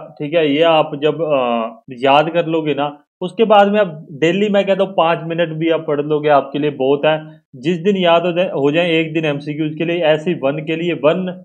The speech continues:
और वन्य जीव एवं संरक्षण, ये मतलब आपका, आ, दो दिन के topic है अगर इसको इकट्ठा देखा जाए, परंतु आप अलग, अलग अलग है तो आप इसको,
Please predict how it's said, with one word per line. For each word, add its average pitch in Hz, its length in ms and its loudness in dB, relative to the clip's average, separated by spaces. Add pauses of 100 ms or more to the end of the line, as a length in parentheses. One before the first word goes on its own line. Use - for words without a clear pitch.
(160)
और 143 100 -2
वन्य 160 340 0
जीव 160 360 -4
एवं 156 240 -4
संरक्षण, 151 600 -4 (300)
ये 160 160 0
मतलब 151 360 -2
आपका, 143 380 2 (440)
आ, 135 140 2 (200)
दो 151 440 0
दिन 175 180 -2
के 175 140 0
topic 143 360 -2
है 151 120 0 (140)
अगर 139 200 2
इसको 147 260 -2
इकट्ठा 147 320 -4
देखा 147 240 -6
जाए, 175 160 -6
परंतु 156 400 -4
आप 151 180 0
अलग, 139 340 0
अलग 135 280 0
अलग 135 220 -4
है 143 120 -2
तो 180 140 -6
आप 156 200 0
इसको, 185 300 -4